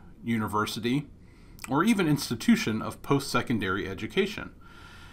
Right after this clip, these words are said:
These are some good keywords or phrases because they are describing similar things using different words, also known as synonyms.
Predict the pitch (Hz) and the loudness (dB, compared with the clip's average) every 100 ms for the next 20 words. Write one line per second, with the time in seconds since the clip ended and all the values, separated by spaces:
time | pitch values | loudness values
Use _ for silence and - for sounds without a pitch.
0 | - - - 208 214 226 208 156 143 - | -20 -20 2 2 4 4 4 6 4 6
1 | 214 170 101 117 - - 92 - 185 151 | 6 6 4 2 -2 -4 -4 4 6 6
2 | 90 85 - - - 156 - 269 160 143 | 4 -4 -6 -14 -2 2 6 6 6 4
3 | 135 120 117 - 175 175 147 117 110 - | 4 4 2 -2 2 2 4 0 0 0
4 | 196 190 139 - 226 190 107 110 117 - | 2 2 0 0 0 2 2 0 -4 -6
5 | 117 110 120 113 117 95 107 95 127 160 | -4 0 0 0 -2 -4 -4 -2 2 2
6 | 92 92 - - - 156 175 - 101 110 | 2 0 -8 -14 -2 4 4 4 0 -2
7 | - 113 107 113 - 220 143 90 - - | -2 -2 0 -2 0 0 0 -2 -6 -12
8 | - | -16